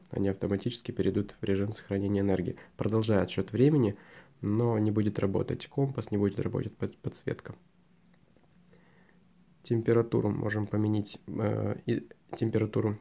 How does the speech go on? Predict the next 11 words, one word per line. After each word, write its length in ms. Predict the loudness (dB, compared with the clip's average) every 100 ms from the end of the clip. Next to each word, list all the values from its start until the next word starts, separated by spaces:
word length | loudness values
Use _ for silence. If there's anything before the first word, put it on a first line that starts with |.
| -4
р-, 140 | -2 0
единицы 440 | 2 6 6 6
измерения 460 | 4 4 4 2 -2 -8 -20 -20 _ -20
с 100 | -4
Цельсия 500 | 2 2 2 0 0
на 100 | 0
Фаренгейты, 800 | 2 4 4 4 2 2 -4 -6
кому 240 | -8 -6 -6
как 220 | -6 -4
удобно. 480 | -2 0 0 0 -4 -8 _ _ _ -20 -20 _ _ _ _ -4
И 200 | -2